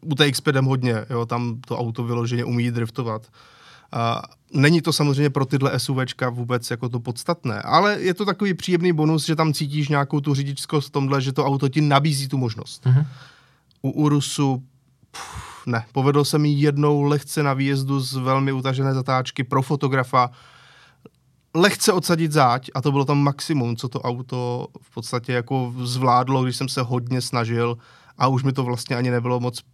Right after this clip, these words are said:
Speaker 1: příjemné se až tak snažit, byť jsem samozřejmě zvyklý jezdit na, na limitu, ale tady už to bylo jako, že jsem se opravdu hodně musel nad tím přemýšlet, jak na to.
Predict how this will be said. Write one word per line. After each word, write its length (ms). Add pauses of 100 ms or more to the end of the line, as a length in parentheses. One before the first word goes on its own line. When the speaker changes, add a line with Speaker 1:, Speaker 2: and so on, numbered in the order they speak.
(140)
Speaker 1:
příjemné 460
se 120
až 240
tak 220
snažit, 300
byť 180
jsem 240 (240)
samozřejmě 280
zvyklý 340
jezdit 380 (520)
na, 380
na 140
limitu, 440
ale 220
tady 220
už 180
to 120
bylo 200
jako, 180
že 140
jsem 140
se 180
opravdu 520
hodně 260
musel 500
nad 180
tím 120
přemýšlet, 420
jak 240
na 140
to. 260